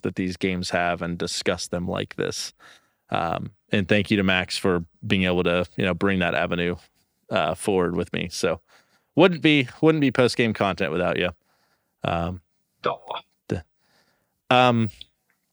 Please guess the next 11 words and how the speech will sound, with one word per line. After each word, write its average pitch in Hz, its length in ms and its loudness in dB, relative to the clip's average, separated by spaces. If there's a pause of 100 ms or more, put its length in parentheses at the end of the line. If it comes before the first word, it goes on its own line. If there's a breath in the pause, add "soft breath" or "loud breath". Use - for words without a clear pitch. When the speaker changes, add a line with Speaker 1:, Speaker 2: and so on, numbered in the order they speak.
(760)
Speaker 1:
that 135 200 6
being 139 180 4
said, 120 400 4 (100)
um, 95 640 2 (640)
you - 80 -4
know, 92 140 0
not 95 200 2
to 95 320 4
belabor 101 440 4
anyone 95 400 0
with 95 260 -4